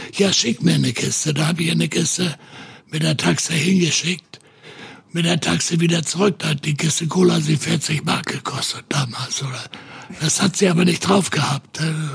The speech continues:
auch als sie dann am Fischmarkt die Kneipe hatte,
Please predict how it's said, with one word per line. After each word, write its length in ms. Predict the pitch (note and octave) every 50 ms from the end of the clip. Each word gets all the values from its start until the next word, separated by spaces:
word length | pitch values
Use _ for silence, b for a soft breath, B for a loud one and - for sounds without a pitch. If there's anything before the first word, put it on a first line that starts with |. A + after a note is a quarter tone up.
| C3 - - -
auch 240 | - - C3+ - -
als 220 | D3 - - -
sie 220 | - D#3 C#3+ - B B B B B B B B B B -
dann 240 | - E3 E3 D#3+ E3
am 160 | D#3 C#3 B2
Fischmarkt 560 | - F3+ F3 - - E3+ E3 D#3+ D3+ - -
die 320 | D3 D#3 D3 C#3+ D3+ C#3+ C#3
Kneipe 600 | - - - D#3 E3 E3 E3 C#3 - D3+ A#2+ B2
hatte, 360 | D3 C3+ - D#3+ D#3 C#3